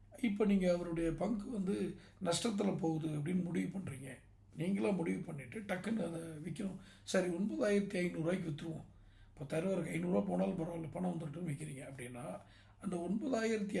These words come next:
ஐந்நூறு அப்படிங்கிறது தான் ராஜோட பங்கா மாறி எல்லாருக்குமே, நீங்க மட்டும் இல்ல. நீங்க ஒருத்தர் தான் விக்கிறீங்கன்னா எல்லாருக்கும் அந்த, அந்த பங்கோட விலை தொள்ள-, ஒன்பதாயிரத்தி ஐந்நூறு ரூபா மாறிடும். இதுதான் இந்த ஷேர் மார்க்கெட்டினுடைய ஒரு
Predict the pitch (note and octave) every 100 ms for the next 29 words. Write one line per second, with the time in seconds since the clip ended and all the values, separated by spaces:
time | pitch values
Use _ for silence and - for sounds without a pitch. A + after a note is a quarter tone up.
0 | F3+ F#3 G3+ F3 D#3+ B3 - - - -
1 | - D#3+ F3+ F3 D#3 D3+ C#4 G#3 E3+ E3
2 | F3+ D#3+ E3 E3 G3+ E3+ D#3+ F3+ B3+ D#3+
3 | G#3 C4+ A#3 G#3 F#3 - G#3+ B3 B3+ G3
4 | D#3 A2+ - - - - - - - -
5 | - - - - - - - - - -
6 | - - D#3 G3 G3 F#3 F#3 G#3+ G3+ G3+
7 | D#3+ D#3+ D#3+ D3 F3+ - F#3 G#3+ G#3+ G3
8 | A3+ F#3 F3+ F#3+ E3 D3+ F3+ F#3 E3+ D#3
9 | G3 G3+ E3+ F3 E3+ - - - B3 G3+
10 | F#3+ E3 D3+ D#3+ F#3 C#3+ A2 - - -
11 | - - - E3+ E3 G#3+ - C4 - -
12 | F3+ F#3 E3+ D3 D3 D3+ D3 C#3+ D3 B3+
13 | - - - - E3+ - -